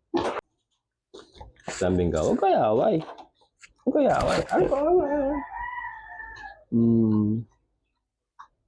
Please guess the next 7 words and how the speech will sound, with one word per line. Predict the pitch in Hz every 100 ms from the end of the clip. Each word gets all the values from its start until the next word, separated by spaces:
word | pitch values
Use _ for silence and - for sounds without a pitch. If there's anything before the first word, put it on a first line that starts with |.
| _ _ _ _
Ang | 85 87 85
lambing | 82 82 85
niya, | 87
guys, | 104 98
oh. | 110 - _ _ _ - - - _ _ _
Ah. | 90 90 90 87 87 87 87 87 85 98 - _ _ _ _ - - _ -
Ay. | 92